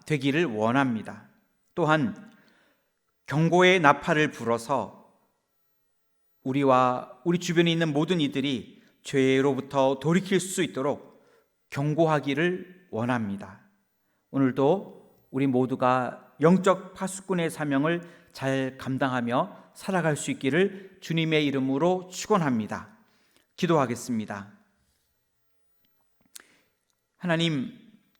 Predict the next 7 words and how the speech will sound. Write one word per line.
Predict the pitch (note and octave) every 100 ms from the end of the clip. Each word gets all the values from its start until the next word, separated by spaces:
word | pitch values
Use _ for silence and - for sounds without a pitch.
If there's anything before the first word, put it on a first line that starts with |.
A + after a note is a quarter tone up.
| _ _ _ _ _ _ _ _ _ _ _ _ -
에스겔에게 | D#3 F#3 E3+ D#3 D3 D#3 B2 G#2 - _ _ _
파수꾼의 | - A3 - G3+ F#3 E3+
사명을 | E3+ F3 D#3 D#3
주셨던 | C#3 C#3+ D3 B2+
것처럼 | A#2 A#2+ A#2+ C3+ A2 G2+ - _ _ _ _ _ _ -
우리 | E3
모두도 | E3+ D3+ C#3 C#3 C3+ D3+ G3+